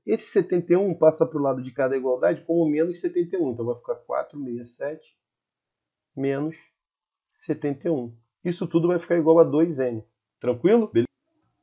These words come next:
Pessoal, quatrocentos e sessenta e sete, tá? Menos setenta e um é igual a trezentos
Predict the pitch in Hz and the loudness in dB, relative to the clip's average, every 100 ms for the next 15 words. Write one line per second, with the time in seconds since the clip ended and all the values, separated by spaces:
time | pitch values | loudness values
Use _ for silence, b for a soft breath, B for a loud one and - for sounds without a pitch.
0 | _ _ _ _ _ _ _ _ _ - | _ _ _ _ _ _ _ _ _ -2
1 | 165 - 180 113 98 _ 156 160 - 175 | -2 2 2 2 -2 _ -2 -2 -4 -4
2 | 147 147 143 107 - 107 90 - - _ | -2 0 0 -2 -4 -4 -4 -12 -20 _
3 | _ _ _ 117 117 - 110 143 196 180 | _ _ _ -2 -2 -8 -4 -2 -2 -4
4 | - 127 120 117 117 113 135 - _ _ | -6 -8 -6 -8 -8 -6 -6 -10 _ _
5 | _ _ _ _ 113 110 113 123 123 143 | _ _ _ _ -8 -4 -2 -2 -2 -4
6 | 147 117 90 107 113 113 117 113 - | -4 -4 -8 -6 -6 -10 -16 -18 -20